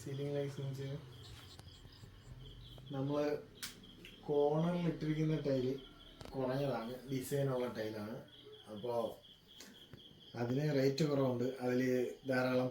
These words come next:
കട്ട് പീസ് പോകുന്നത് കൊണ്ടാണ് കോർണറിൽ കുറഞ്ഞ ടൈൽ ഇട്ടത്. സെൻറ്ററിൽ കൂടിയ ടൈൽ, കോർണറിലെ ടൈൽ ഒരു പീസ് എൺപത് രൂപയും സെൻറ്ററിൽ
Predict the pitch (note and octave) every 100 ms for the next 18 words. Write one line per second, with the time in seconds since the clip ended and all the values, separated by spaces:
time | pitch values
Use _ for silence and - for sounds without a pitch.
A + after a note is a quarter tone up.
0 | - B2 - - D3+ C#3 C#3 C3 C3 C3
1 | B2 B2 A#2+ A#2 B2+ C3+ B2+ B2 B2+ B2+
2 | B2 A#2+ - - - - A#2+ B2 B2 A2+
3 | A2+ G#2+ A2+ G#2+ C3+ - - - - -
4 | C#3+ C#3 D3 D#3+ D#3+ C#3 C3+ - A2+ G#2+
5 | - - - C3 C3 C#3 D3 D#3 D#3 D3
6 | C3+ C#3 - C#3 C3+ C3 C3+ - C#3 B2
7 | B2 C3 B2 A#2 C#3 - - - - -
8 | - - - C3+ C3 D3